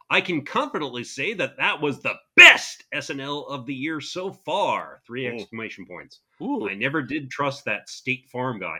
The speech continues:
Speaker 1: And he actually <laughs> tags State Farm. I love
Speaker 2: Oh,
Speaker 1: that.
Speaker 2: God. <laughs>
Speaker 1: I mean, is Jake even his real name?
Speaker 2: Puppet
Speaker 1: Um,
Speaker 2: Perspectives shaking the hornet's nest, causing
Speaker 1: Wow.
Speaker 2: problems.
Speaker 1: I mean, look,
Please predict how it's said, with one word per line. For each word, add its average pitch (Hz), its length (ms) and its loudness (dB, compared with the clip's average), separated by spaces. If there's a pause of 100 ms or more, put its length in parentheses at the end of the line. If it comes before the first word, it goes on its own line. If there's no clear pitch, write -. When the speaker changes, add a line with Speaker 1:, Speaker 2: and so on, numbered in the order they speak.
Speaker 1:
And 98 80 -10
he 117 100 2
actually 147 360 2
<laughs> - 140 -20
tags 165 500 2
State 139 280 -4
Farm. 95 400 -2
I 90 40 -6
love 110 220 -2
Speaker 2:
Oh, - 20 -8
Speaker 1:
that. 107 100 -2
Speaker 2:
God. 110 320 0 (160)
<laughs> 143 120 12
Speaker 1:
I 156 60 12
mean, 139 300 4 (280)
is 123 100 -12 (300)
Jake 156 580 4 (160)
even 156 320 2
his 98 260 -6
real 135 340 0
name? 131 720 2 (640)
Speaker 2:
Puppet 156 420 6
Speaker 1:
Um, 107 120 2
Speaker 2:
Perspectives 147 800 8
shaking 175 580 6
the 175 140 12
hornet's 175 560 8
nest, 123 420 2 (220)
causing 165 460 10
Speaker 1:
Wow. - 100 4
Speaker 2:
problems. 156 480 12 (580)
Speaker 1:
I 131 80 0
mean, 127 320 2 (320)
look, 110 340 0